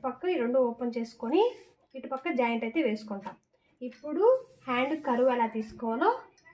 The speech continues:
చూపిస్తా. ఇక్కడ నుంచి ఇక్కడికి ఒకటిన్నర ఇంచులకి ఒక మార్క్ అయితే వేసుకోండి.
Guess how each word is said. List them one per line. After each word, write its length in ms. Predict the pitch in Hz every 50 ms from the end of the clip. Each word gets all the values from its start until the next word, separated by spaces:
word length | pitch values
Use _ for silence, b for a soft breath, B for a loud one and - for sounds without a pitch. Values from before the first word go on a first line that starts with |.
| _ _ -
చూపిస్తా. 420 | 202 - 208 196 - - - - - - - 339 339 320 320 320 320 320 320 311 - - _ _ _ _ _ _ _ _ - - - - - - - - - - - - - - - - 294 - - - - 359 _ _ _ - - - - _ _ _ _ _ _ _ _ _ _ _ _ _ _ _ _ _ _ _ _ _ _ _ _ _ - - - - _ - 247 240
ఇక్కడ 220 | - - 294 285 285 285
నుంచి 180 | 294 311 302 320 311
ఇక్కడికి 400 | 311 285 277 302 302 - 370 415 466 508 508 - - - - _ - - - - - - 247 247
ఒకటిన్నర 420 | 247 262 254 277 285 277 277 262 269 262
ఇంచులకి 380 | 269 269 320 302 - - 415 440 403 285
ఒక 80 | - 233 233 226
మార్క్ 240 | 226 220 - - 220
అయితే 140 | 220 - 240 220
వేసుకోండి. 520 | 196 208 - - - 202 196 190 190 185